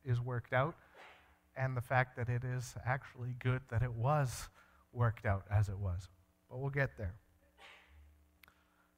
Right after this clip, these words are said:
As we close our passage this morning, there's this particularly hopeful note that it ends on in verses twenty and twenty-one.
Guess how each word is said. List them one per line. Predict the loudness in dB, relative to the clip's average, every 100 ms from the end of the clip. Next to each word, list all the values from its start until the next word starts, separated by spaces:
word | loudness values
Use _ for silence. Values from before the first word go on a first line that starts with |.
| _ _ -2
As | 2 2
we | 0
close | 2 6 8 10 8 10
our | 10
passage | 10 12 12 10 6 0
this | -2 0
morning, | 2 2 4 2 0 -6 -20 -12 2
there's | 4 4
this | 2 2
particularly | 2 2 4 0 4 8 8 8 4
hopeful | 2 6 6 6 2 2
note | 6 4 4 2
that | 2
it | 6
ends | 6 6 2
on | 4 6 4 0 -10 -20 -20 _ _ _ _
in | -2 0
verses | 0 0 -2
twenty | 0 0
and | 0
twenty-one. | 0 0 2 2 0